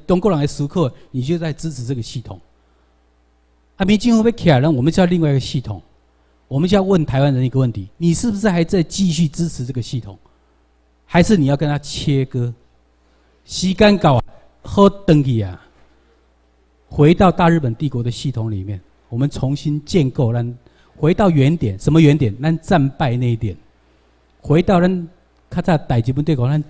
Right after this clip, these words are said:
战败一点，对遐个回去。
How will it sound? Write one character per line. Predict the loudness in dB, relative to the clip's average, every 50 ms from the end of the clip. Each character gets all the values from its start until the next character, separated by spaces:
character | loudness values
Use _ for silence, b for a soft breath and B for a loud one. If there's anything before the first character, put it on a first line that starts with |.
| -4 0
战 | 0 2 2 0
败 | -2 -2 -2 -2
一 | 0 0 -2
点， | 0 0 0 -2 -2 -6 -12 -20 _ _ _ _ _
对 | 0 2 4 4 4
遐 | 2 0 0
个 | -2 -4
回 | -4 -6 -8 -8
去。 | -10 -14 -20 -20